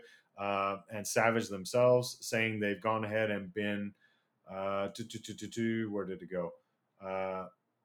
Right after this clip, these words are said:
they have development experience spanning a number of, uh, massively successful global I P. That's a, you know, a quote from the art-, the blog article. Um, but it,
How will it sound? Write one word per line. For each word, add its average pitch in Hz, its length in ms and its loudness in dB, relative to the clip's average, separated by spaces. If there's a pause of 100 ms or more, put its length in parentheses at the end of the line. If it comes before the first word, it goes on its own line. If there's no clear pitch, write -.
(200)
they 120 180 2
have 117 320 4
development 123 400 4
experience 120 360 0
spanning 113 360 2
a 98 60 -2
number 127 640 4
of, 101 540 4 (460)
uh, 95 340 -2
massively 131 640 2
successful 113 680 0
global 101 340 4
I 90 140 2
P. 87 300 -8
That's 95 220 -2
a, 90 240 0 (100)
you 98 80 -14
know, 87 120 -6
a 87 60 -8
quote 101 420 0
from 98 380 -4 (120)
the 101 100 -2
art-, 95 200 -2 (100)
the 92 100 -6
blog 104 260 2
article. 127 440 0 (400)
Um, 107 300 4 (160)
but 139 160 8
it, 131 120 2